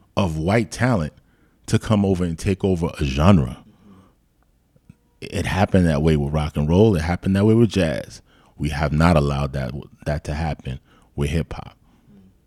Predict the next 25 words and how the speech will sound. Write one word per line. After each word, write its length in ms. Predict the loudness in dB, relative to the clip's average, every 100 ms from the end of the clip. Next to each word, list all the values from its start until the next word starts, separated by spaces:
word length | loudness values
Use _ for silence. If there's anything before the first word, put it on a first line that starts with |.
| _ _
And 140 | -2 2
what 220 | 0 -2
we 480 | 4 6 8 4 4
as 180 | 2
a 40 | 2
community 580 | 0 6 6 6 2 0
need 180 | -2 -2
to 60 |
stop 300 | -6 -6 -6
focusing 600 | 0 0 2 2 2 0
on 260 | -2 -4 -12 -18 -20 -20 -12
is 120 | -10
stop 220 | -4 -4 0
focusing 540 | 0 2 0 0 2
on 320 | 2 2 -2 -6 -14 -6
the 120 | -4
superficial 580 | -2 -2 0 2 2 0
things 360 | 2 2 0
that 180 | -2 -6 -10 -20 -20 -4
really 300 | 6 8 8
doesn't 320 | 8 6 4
matter. 380 | 2 0 -2 -6 -18 -20 -20 -20 -20 -20 -20 -20 -20 -20 2
Yes, 260 | 6 6
he's 180 | 6 2
white, 340 | 2 -2 -4